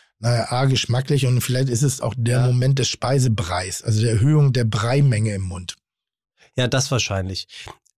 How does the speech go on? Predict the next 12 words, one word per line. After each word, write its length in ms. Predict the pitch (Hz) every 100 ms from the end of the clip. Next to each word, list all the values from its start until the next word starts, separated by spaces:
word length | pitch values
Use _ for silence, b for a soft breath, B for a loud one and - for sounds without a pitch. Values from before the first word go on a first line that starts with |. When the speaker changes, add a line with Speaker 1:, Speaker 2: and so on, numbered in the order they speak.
| _ -
Speaker 2:
Glaub, 340 | 107 131 170 -
sag 160 | 135
mal, 180 | 143 143 - - _ _ _ _ _ 104 - - - - - -
glaubst 380 | 120 160 175 -
du, 60 |
dass 180 | 190 139
Menschen 400 | 120 143 185 180
für 140 | -
den 120 | 147 120
Geschmack 380 | - 135 143
essen 260 | 101 104 104
gehen? 260 | 101 135